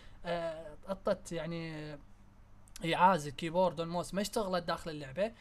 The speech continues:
فانت تختار الخيار باتجاه الايسر على مود انت تحول كنترولر على مود تشتغل وياك الاعدادات اللي هسه شرحت لك عليها.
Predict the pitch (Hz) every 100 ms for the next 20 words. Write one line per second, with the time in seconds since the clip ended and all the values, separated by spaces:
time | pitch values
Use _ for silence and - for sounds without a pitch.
0 | - - 214 240 240 202 190 - 220 220
1 | 165 - 175 196 202 151 151 170 165 208
2 | 196 196 208 208 247 269 254 - - -
3 | 165 196 202 233 240 - 196 220 208 -
4 | 214 269 254 - 196 196 202 202 147 -
5 | - - - - 190 233 285 285 214 -
6 | 247 208 185 202 247 277 - - - -
7 | 170 170 180 175 202 208 165 170 190 175
8 | 185 - - 196 170 147 120